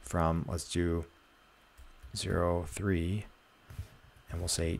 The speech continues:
two, three, three. So this two command gives us a little bit more control because we can actually put a parameter in here. Um,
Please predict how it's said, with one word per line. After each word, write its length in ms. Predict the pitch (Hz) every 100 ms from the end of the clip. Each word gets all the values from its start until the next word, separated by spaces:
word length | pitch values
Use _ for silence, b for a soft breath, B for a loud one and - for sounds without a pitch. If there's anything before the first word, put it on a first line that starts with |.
| -
two, 540 | - 143 85 85 110 - - - - - - _ - - - -
three, 420 | - 98 87 - 85
three. 380 | - 113 87 - - - - - - - - - - B B B -
So 220 | - 104
this 180 | 92 90
two 220 | - 131
command 480 | 135 85 80 87 113
gives 240 | - 95 98
us 160 | - -
a 40 |
little 280 | 87 104 110
bit 240 | 98 95 -
more 300 | - 90 85
control 480 | 85 - - 78 78
because 280 | 92 - 82
we 60 | 90
can 140 | 90
actually 260 | 87 - 90
put 220 | 98 90 - - -
a 60 | -
parameter 540 | - 87 101 101 78
in 120 | 78
here. 520 | 76 101 98 78 98 - B B B B B B B B B B B B -
Um, 800 | 92 85 85 87 85 87 85